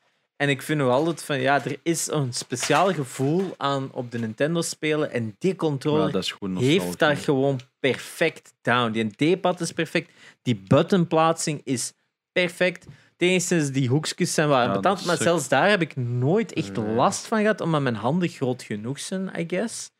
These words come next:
Speaker 1: Dan maak ik nog eens even.
Speaker 3: Tuurlijk,
Speaker 1: Ik denk ook
Speaker 3: tuurlijk.
Speaker 1: dat ik die gewoon ook altijd zo gewoon vasthield, of zo.
Speaker 2: Ja.
Speaker 3: Je hebt ook mensen die
Speaker 1: En
Speaker 3: dat
Speaker 1: dan
Speaker 3: spelen met hun bewijsvingers.
Speaker 1: Ja, dat kun, dat kun je dan ook nog doen, is inderdaad gewoon zo spelen.
Speaker 2: Of je hebt er niet met een vibrator spelen. Als je zo die dingen speelt, die, ehm,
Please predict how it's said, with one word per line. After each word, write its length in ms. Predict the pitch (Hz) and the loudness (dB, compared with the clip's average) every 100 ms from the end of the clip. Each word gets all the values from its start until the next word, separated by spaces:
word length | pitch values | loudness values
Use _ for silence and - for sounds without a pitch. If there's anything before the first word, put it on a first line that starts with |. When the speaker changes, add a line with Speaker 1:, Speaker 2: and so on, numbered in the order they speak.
| _ _ _ _ _ | _ _ _ _ _
Speaker 1:
Dan 140 | 123 | -10
maak 100 | 123 | -10
ik 40 | 127 | -6
nog 80 | 131 | -4
eens 160 | 127 | -2
even. 340 | 147 - 170 160 | -4 -4 -6 -6
Speaker 3:
Tuurlijk, 80 | - | -10
Speaker 1:
Ik 60 | |
denk 60 | 127 | -4
ook 60 | 139 | 0
Speaker 3:
tuurlijk. 280 | 156 175 | 0 0
Speaker 1:
dat 80 | 151 | 0
ik 60 | 143 | 0
die 120 | 127 | -2
gewoon 160 | 120 135 | -2 -2
ook 120 | 151 | 0
altijd 240 | 147 117 | 0 0
zo 320 | - - 120 143 | -6 -4 -2 -2
gewoon 280 | 127 107 104 | -4 -4 -4
vasthield, 760 | 110 123 - 139 147 143 - | -4 -4 -8 -6 -6 -8 -20
of 200 | - 104 | -18 -18
zo. 400 | - - 113 139 147 | -16 -10 -6 -4 -2
Speaker 2:
Ja. 180 | 107 104 | -2 -2
Speaker 3:
Je 60 | |
hebt 120 | 139 160 | 0 0
ook 60 | |
mensen 280 | 185 196 202 | 0 -2 0
die 100 | 180 | 2
Speaker 1:
En 60 | 151 | 2
Speaker 3:
dat 100 | 117 | 2
Speaker 1:
dan 100 | 123 | -2
Speaker 3:
spelen 260 | - 143 | -2 0
met 100 | 175 | 0
hun 80 | 160 | 0
bewijsvingers. 580 | 117 107 139 - 113 107 | 0 0 -2 -4 -8 -6
Speaker 1:
Ja, 360 | 135 151 170 160 | 0 2 4 2
dat 100 | 131 | 0
kun, 220 | 165 139 | -6 -2
dat 140 | 151 | 0
kun 160 | 156 226 | 2 2
je 60 | 196 | 4
dan 180 | 143 135 | 6 4
ook 120 | 170 | 4
nog 180 | 190 147 | 4 4
doen, 200 | 175 175 | 4 4
is 140 | 135 | 2
inderdaad 480 | 135 117 113 156 - | 0 2 2 0 0
gewoon 360 | 156 127 113 | -2 0 -2
zo 240 | 101 120 123 | -2 -4 -4
spelen. 580 | - - 151 165 175 175 | -6 -6 -2 -2 -2 0
Speaker 2:
Of 280 | 139 - - | 0 0 -4
je 60 | 107 | -6
hebt 180 | 113 | -4
er 60 | 117 | -4
niet 160 | 120 117 | -4 -2
met 120 | 113 | -2
een 60 | |
vibrator 420 | 104 92 98 104 - | -2 -2 -2 -4 -10
spelen. 340 | - 95 92 | -10 -8 -6
Als 180 | 90 - | -8 -8
je 100 | 104 | -8
zo 140 | 98 | -6
die 180 | 98 92 | -6 -6
dingen 240 | 98 107 120 | -4 -4 -6
speelt, 360 | - 123 123 - | -6 -8 -8 -12
die, 300 | 104 98 95 | -6 -4 -2
ehm, 160 | 92 | -4